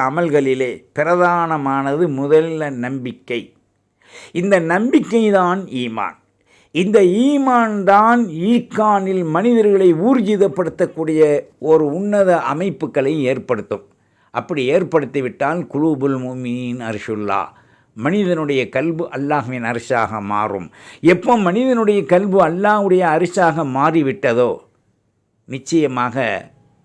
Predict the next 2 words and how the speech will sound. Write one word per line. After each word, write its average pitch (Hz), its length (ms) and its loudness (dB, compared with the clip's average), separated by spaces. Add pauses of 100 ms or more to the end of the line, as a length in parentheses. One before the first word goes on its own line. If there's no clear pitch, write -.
(360)
அது 135 280 2 (1300)
தன்னலமற்றதாக 170 1200 2